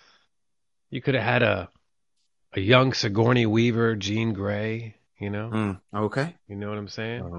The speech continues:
Speaker 2: Ripley Jean Grey. All right.
Speaker 1: Yeah, why not, you know? Patrick Stewart
Speaker 2: Mm.
Speaker 1: would, of course, be Xavier. Young Patrick Stewart.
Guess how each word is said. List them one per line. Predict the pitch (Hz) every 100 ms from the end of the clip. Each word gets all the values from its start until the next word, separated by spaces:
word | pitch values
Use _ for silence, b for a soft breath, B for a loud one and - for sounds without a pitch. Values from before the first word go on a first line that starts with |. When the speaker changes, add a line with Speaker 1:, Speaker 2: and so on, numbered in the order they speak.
| 85
Speaker 2:
Ripley | 127 170 143 143
Jean | 127 123 127
Grey. | 123 78 - -
All | 90
right. | 104
Speaker 1:
Yeah, | 113 127
why | 85 107 127
not, | 131 127 92
you | 101
know? | 98 117 123 _ _ _ _ -
Patrick | 117 131 -
Stewart | - 117 123
Speaker 2:
Mm. |
Speaker 1:
would, | 110
of | 110 -
course, | 113 110
be | 104 101 104 107
Xavier. | 107 113 104 98 101 123 -
Young | 95 127 113
Patrick | 107 - 92
Stewart. | - 98 110